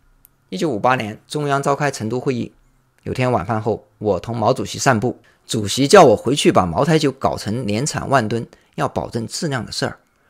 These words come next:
你们写进去没有？”可以看出啊，就是毛泽东这偶然的一句话，成就了茅台在大饥荒中产量的大跃进。那些年酿出来的酒啊，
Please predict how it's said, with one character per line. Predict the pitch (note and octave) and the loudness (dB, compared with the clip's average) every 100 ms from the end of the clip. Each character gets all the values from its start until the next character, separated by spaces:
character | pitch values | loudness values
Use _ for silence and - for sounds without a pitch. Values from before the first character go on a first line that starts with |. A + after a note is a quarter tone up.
| _ _ | _ _
你 | - F#2+ | -8 -6
们 | A#2 | -4
写 | - - F#2 | -4 -4 -6
进 | D#2 C#3+ | -6 -8
去 | C#3 | -8
没 | C#3 A2+ | -8 -8
有？” | E2+ - _ _ _ _ _ | -10 -14 _ _ _ _ _
可 | - A#2+ | -6 -4
以 | |
看 | C3 D#3+ A2 | -2 -6 -6
出 | F#2 | -10
啊， | F#2 _ _ | -12 _ _
就 | - D#3+ | -6 -2
是 | D3 | -2
毛 | F#2+ C#2 | -2 -2
泽 | B2+ | -2
东 | B2+ C3 | -2 -4
这 | C3+ B2+ | -6 -8
偶 | - F2 - | -6 -8 -6
然 | F2+ | -6
的 | A2+ | -4
一 | G#2+ F#2+ | -6 -6
句 | - | -8
话， | A#2 A#2+ - _ _ _ - | -8 -8 -12 _ _ _ -16
成 | - F#2+ G2+ | -14 -10 -10
就 | C3+ E3+ | -6 -6
了 | A#2+ | -6
茅 | - - A#2 | -10 -10 -8
台 | B2+ - - | -8 -12 -14
在 | - A2+ - _ | -12 -12 -14 _
大 | D3+ B2 G#2+ | -8 -8 -10
饥 | - G#2 | -10 -10
荒 | G2 G2+ | -6 -6
中 | G#2 G#2 - _ | -6 -6 -10 _
产 | - - G2 D2 D2+ | -10 -2 -2 -2 -6
量 | A#2 C3 G2+ | -2 -2 -2
的 | - - _ | -10 -14 _
大 | F3 A#2 - F#2 | 0 0 -4 -10
跃 | G#2+ | -10
进。 | - G#2+ - _ _ _ _ _ - | -8 -12 -12 _ _ _ _ _ -10
那 | D#3+ | -6
些 | - | -4
年 | C#3 A2+ | -4 -4
酿 | C3+ A2+ | -2 -4
出 | A2 | -4
来 | G#2 | -4
的 | G#2 | -4
酒 | - - | -6 -10
啊， | - | -12